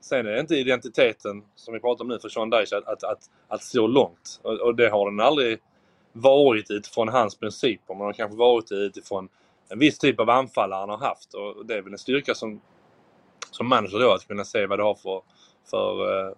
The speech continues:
för material och, och, eh, liksom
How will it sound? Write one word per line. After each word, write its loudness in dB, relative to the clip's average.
för -6
material 0
och, -8
och, 0
eh, -2
liksom -6